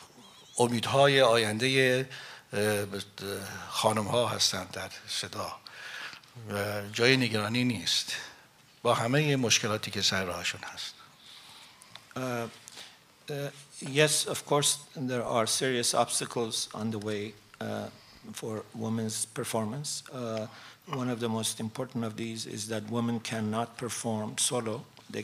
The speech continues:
Speaker 2: cannot appear on the stage solo. It is argued that their s-, uh, sound will, uh, make men deviate from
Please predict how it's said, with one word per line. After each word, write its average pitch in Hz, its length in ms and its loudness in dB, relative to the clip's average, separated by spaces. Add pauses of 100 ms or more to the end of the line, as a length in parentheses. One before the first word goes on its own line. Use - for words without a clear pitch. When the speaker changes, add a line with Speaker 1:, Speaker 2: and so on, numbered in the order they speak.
Speaker 2:
cannot 110 300 -2
appear 110 280 -4 (180)
on 113 140 -2
the 110 60 0 (100)
stage 110 340 -4 (280)
solo. 120 240 -2 (680)
It 113 240 -2
is 104 100 0 (120)
argued 104 360 -4 (180)
that 110 120 -2 (220)
their 117 240 0
s-, - 100 2 (100)
uh, 117 80 -6 (680)
sound 120 380 2 (240)
will, 110 220 -4 (520)
uh, 107 320 -6 (380)
make 110 180 2 (560)
men 113 160 2 (240)
deviate 110 480 -2
from 101 140 0